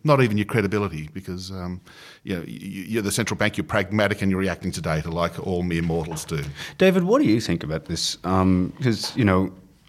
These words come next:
Speaker 2: um, Australia has been, um, far removed, uh, in term, in central banking terms, uh, and we are gonna talk about the, the E C B and the Fed in, in a little bit, but, uh, uh, you know, in terms of this,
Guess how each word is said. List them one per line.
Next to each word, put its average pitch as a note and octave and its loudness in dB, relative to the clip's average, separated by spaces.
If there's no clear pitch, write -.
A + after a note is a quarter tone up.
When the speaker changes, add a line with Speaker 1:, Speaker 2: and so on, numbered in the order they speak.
Speaker 2:
um, G2 0
Australia D3 4
has F#2 2
been, F2 2
um, F#2 4
far F3+ 8
removed, A2 4
uh, E2+ 2
in E2+ -4
term, F#2+ 0
in F2+ 0
central F#2 0
banking A2 2
terms, - -8
uh, E2+ -2
and F2 -2
we F#2 4
are G#2+ 6
gonna F#2+ 2
talk F2+ 0
about E2 -2
the, E2 2
the D#2+ -4
E E2 -2
C E2 -4
B E2 -2
and D#2 0
the D#2 -2
Fed E2+ 0
in, E2 0
in E2+ -4
a D#2+ 0
little D#2+ -2
bit, F2+ -2
but, - -6
uh, F2 4
uh, E2+ 0
you G#2 -2
know, F2 0
in G2 0
terms G2+ 2
of F2 4
this, - -2